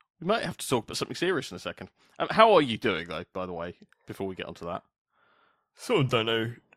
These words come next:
Speaker 2: who I am anymore, to be honest. Sort of don't know if I'm a real person. So, yeah, good, maybe.
Speaker 1: Is, is this the real life? Is this just fantasy? Caught in a,
Speaker 2: Yeah,
Speaker 1: wait,
Speaker 2: quite.
Speaker 1: no, that's, that's, that's something else.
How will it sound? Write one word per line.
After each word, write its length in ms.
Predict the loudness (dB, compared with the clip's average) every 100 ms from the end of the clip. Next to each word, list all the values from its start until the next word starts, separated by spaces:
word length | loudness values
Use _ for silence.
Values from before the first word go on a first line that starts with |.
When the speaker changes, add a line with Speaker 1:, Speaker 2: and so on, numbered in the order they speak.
| -2
Speaker 2:
who 120 | 4 6
I 100 | 6
am 120 | 6
anymore, 460 | 2 0 -2 -4 -8 _ -8
to 60 |
be 120 | -4
honest. 400 | 0 0 -2 -10 -20 _ _ -12
Sort 180 | -6
of 260 | -4 -6 -10 _ _
don't 140 | -4 -2
know 80 |
if 100 | 0
I'm 80 | 0
a 60 | 0
real 200 | 0 0
person. 460 | 0 0 -2 -8 -12 _
So, 320 | -6 -2 -2 -4 -10 _ _ _ _ -2
yeah, 160 | 0 0 -6 _ _ 4
good, 340 | 6 6 0
maybe. 300 | -2 -2 0
Speaker 1:
Is, 240 | 2 0 -2 _ -4
is 140 | -2
this 180 | 0 -2
the 100 | 0
real 220 | 2 4
life? 360 | 4 2 0 -2
Is 140 | -8
this 180 | -6 -8
just 220 | -8 -8
fantasy? 680 | -4 -4 -4 -10 -10 -10 -10 -12
Caught 320 | -6 -4 -4
in 60 | -4
a, 80 |
Speaker 2:
Yeah, 60 | -4
Speaker 1:
wait, 140 | -4
Speaker 2:
quite. 120 | -2 -4
Speaker 1:
no, 140 | -4
that's, 380 | -8 -12 -14 -12
that's, 240 | -12 -12
that's 180 | -14 -12
something 300 | -10 -12 -12
else. 160 | -14